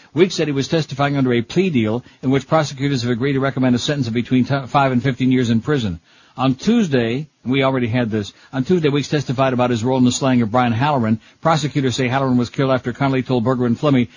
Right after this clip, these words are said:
that Halloran had implicated them in the murder of businessman Robert, Roger Wheeler. Bulger and Flemmy were the leaders of Winterhill Gang, an Irish crime syndicate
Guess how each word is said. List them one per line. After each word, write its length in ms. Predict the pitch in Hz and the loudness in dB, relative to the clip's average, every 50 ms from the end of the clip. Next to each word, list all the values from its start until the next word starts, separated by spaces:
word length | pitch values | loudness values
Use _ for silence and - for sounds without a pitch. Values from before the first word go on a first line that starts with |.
| - _ | -20 _
that 120 | - 131 120 | -6 -4 0
Halloran 300 | 123 139 139 135 131 127 | 0 0 0 2 2 2
had 160 | 120 123 127 | 2 2 2
implicated 420 | 156 160 143 143 117 135 131 123 123 | 0 0 0 0 0 0 -2 0 2
them 120 | 127 123 | 2 4
in 60 | 123 | 4
the 60 | 123 123 | 4 4
murder 180 | 131 131 123 | 2 2 2
of 80 | 120 113 | 0 0
businessman 560 | 123 131 113 117 107 101 120 113 113 110 110 | 0 0 0 -2 -2 -2 -2 0 0 0 0
Robert, 320 | 110 117 117 110 110 110 107 - | 2 0 0 0 -2 -4 -6 -4
Roger 360 | 120 120 123 120 110 110 113 | -2 0 0 0 0 -2 -2
Wheeler. 440 | 110 127 139 139 117 95 82 76 - _ _ _ _ _ _ _ _ _ _ - | -2 0 0 0 -2 -2 -4 -10 -16 _ _ _ _ _ _ _ _ _ _ -2
Bulger 260 | 107 143 151 143 139 | 0 0 0 2 2
and 100 | 131 127 | 0 0
Flemmy 320 | 117 - 143 139 135 131 | 0 2 2 4 4 4
were 120 | 127 123 117 | 4 2 2
the 140 | 110 117 110 | 0 0 0
leaders 400 | 127 147 160 156 156 147 113 131 | 0 0 0 0 0 0 0 0
of 120 | 123 110 | 0 0
Winterhill 460 | 110 151 190 180 156 135 131 120 110 | 2 2 2 4 4 4 2 2 0
Gang, 240 | 107 127 127 131 127 | 0 0 2 4 2
an 80 | 123 123 | 2 2
Irish 280 | 147 180 190 180 - | 2 2 2 0 0
crime 240 | - 190 185 185 185 | 2 2 4 4 4
syndicate 460 | 143 - 175 165 147 120 139 139 127 | 2 0 0 0 2 2 2 0 0